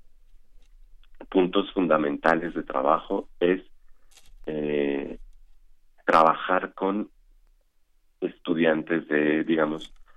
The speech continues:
de preparatoria, eh, o del C C H, y, y,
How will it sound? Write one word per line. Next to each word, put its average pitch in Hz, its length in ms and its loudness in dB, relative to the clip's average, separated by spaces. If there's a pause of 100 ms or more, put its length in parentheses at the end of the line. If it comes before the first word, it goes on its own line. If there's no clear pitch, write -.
(120)
de 87 140 0
preparatoria, 73 760 -2 (600)
eh, 69 280 -6
o 71 140 -2
del 73 240 0
C 82 120 -4
C 76 180 -2
H, 71 420 -2 (480)
y, 285 140 0 (120)
y, - 300 4